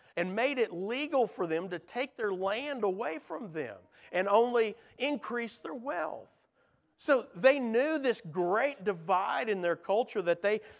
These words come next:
lived with every day, vast differences between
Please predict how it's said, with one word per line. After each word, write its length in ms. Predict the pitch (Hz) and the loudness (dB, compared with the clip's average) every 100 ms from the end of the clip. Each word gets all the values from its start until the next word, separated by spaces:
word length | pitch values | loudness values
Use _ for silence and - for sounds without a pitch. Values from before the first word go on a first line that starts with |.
| - | -6
lived 500 | 165 185 214 247 233 | 0 4 6 4 2
with 260 | 220 165 - | 0 0 -4
every 540 | 196 220 240 220 240 185 | -4 -4 -4 -4 -6 -6
day, 440 | 135 190 214 180 - - | -2 0 0 -2 -10 -20
vast 760 | 127 135 226 269 277 262 - | -18 2 6 6 6 2 -4
differences 640 | 175 233 220 180 - 185 147 | 2 2 2 -4 -4 -8 -8
between 540 | 147 156 208 175 143 | -10 -10 -6 -6 -6